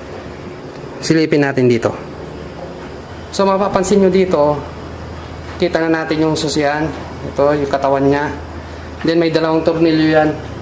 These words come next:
Yung isa putol na, no? Ito, oh, putol na. So, isa na lang yung tornilyo. Tatanggalin natin yan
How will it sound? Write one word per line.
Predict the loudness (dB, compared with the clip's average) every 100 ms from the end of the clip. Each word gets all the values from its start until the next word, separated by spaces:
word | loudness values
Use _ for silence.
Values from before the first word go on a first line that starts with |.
| -12 -14 -14 -14 -14 -14 -4
Yung | 2 4
isa | 4 4
putol | 2 2 4
na, | 4 4
no? | 2 0 -8 -6 0
Ito, |
oh, | 2 2 -2
putol | -2 2 2
na. | 2 -2 -8 -14 -14 -14 -14 -6 2
So, | 4
isa | 4 4 2
na | 2
lang | 4 4
yung | 4
tornilyo. | 4 4 4 4 2 -2 -10 -12 -14 -14 -14 -14 -14 -14 -14 -14 -14 -6 0
Tatanggalin | 2 4 4 4 4 4
natin | 4 4
yan | 4 4